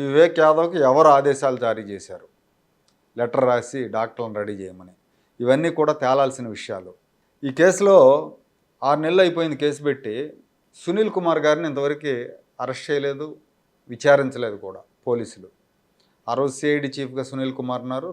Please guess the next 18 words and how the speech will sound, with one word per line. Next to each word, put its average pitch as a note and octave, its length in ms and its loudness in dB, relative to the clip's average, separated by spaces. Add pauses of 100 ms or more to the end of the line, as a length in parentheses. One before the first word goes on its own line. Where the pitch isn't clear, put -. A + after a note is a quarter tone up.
రఘురామకృష్ణరాజు D3 720 -6
గారు C#3+ 100 -6 (120)
ప్రధానంగా D3+ 560 -4
ఆయన C#3+ 140 -6 (100)
మీద D3 100 -8 (120)
ఆరోపణ C3 280 -4 (100)
చేస్తూ G#2 380 -12
ఉన్నారు. F2 300 -20 (800)
మరి F#3 120 -4 (100)
ఆ E3 40 0 (260)
అధికారంలో D#3 500 2
ఉన్నాడు D3+ 300 -2
ఆయన C#3 200 -4
డిప్యూటీ C#3 360 -6
స్పీకర్, C#3+ 300 -4 (120)
పార్టీ C#3 340 -2
అధికారంలోకి C3+ 520 -2
వచ్చింది, D3 340 -12